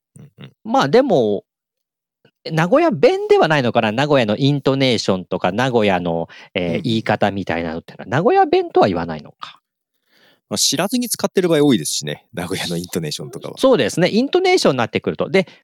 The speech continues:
Speaker 2: 言葉がなんかこう標準語で使われて、えー、共通語か。共通語で使われているような、
Speaker 1: うん。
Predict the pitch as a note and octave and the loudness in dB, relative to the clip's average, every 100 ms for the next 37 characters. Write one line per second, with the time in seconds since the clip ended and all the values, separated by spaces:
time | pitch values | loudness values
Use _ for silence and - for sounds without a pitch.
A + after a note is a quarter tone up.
0 | _ - A3 D4 F4+ D4+ G3 D3 D#3 B2 | _ 0 4 4 4 4 4 2 0 -2
1 | A2 G#2 E3 E3+ D#3 D3+ D#3 D3+ D#3 D3 | -2 0 2 2 2 0 0 2 2 4
2 | D3 C3+ - C#3+ C3+ C3 B2 A2+ A2+ G#2 | 0 -2 0 0 0 0 0 2 2 2
3 | G2+ F#2+ F2+ E2+ E2+ E2+ C3 A2 A2+ F#2 | 2 0 -2 -4 -6 -4 -2 -2 -4 -4
4 | E2+ D#2 - B2 A#2 B2 A#2 A2+ - A2 | -6 -8 -2 -2 0 0 2 0 0 0
5 | A2 A2 A2 G#2+ A2 A#2+ A#2+ G3+ G3 _ | 0 0 0 0 0 -2 0 -2 -2 _
6 | - D3+ | -16 -16